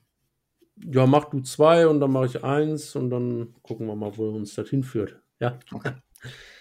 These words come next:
Speaker 2: Dann such ich mir raus. Bears gegen Browns.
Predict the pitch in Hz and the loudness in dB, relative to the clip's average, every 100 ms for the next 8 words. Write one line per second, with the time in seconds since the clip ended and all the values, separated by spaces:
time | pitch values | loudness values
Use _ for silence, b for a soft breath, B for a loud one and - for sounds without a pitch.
0 | B B B B B - 117 156 202 220 | B B B B B -10 -2 2 2 2
1 | 233 233 208 - - 139 147 196 202 - | 2 0 -2 -10 -12 -10 -4 -2 -2 -6
2 | 180 - 160 160 156 170 170 139 - 98 | -10 -8 -8 -6 -4 -4 -4 -6 -8 -12
3 | - - - - - - - - - _ | -12 -12 -12 -12 -14 -14 -16 -18 -20 _
4 | _ _ _ _ - - _ _ _ _ | _ _ _ _ -20 -20 _ _ _ _
5 | _ _ _ _ _ _ _ 113 113 190 | _ _ _ _ _ _ _ -8 2 2
6 | 208 180 156 147 110 - - - | 2 0 4 4 4 0 -10 -10